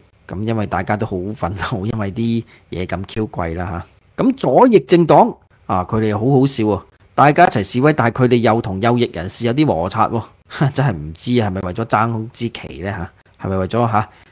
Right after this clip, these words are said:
俾支旗你揸，揸到成個乜乜仔咁係嘛？<laughs>嗱，咁我哋睇到呢，其實呢，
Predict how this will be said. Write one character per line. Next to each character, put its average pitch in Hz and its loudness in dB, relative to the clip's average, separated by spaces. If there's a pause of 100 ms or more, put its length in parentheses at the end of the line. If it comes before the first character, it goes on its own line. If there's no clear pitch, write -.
俾 240 4
支 285 6
旗 220 6
你 226 4
揸， 254 6
揸 240 8
到 233 8
成 175 4
個 185 4
乜 240 4
乜 233 0
仔 160 4
咁 226 4
係 190 6
嘛？ 165 6 (200)
<laughs> 202 -2 (1300)
嗱， 101 -2
咁 139 0
我 202 4
哋 151 8
睇 151 4
到 160 4
呢， 175 6
其 117 -4
實 - -2
呢， 151 2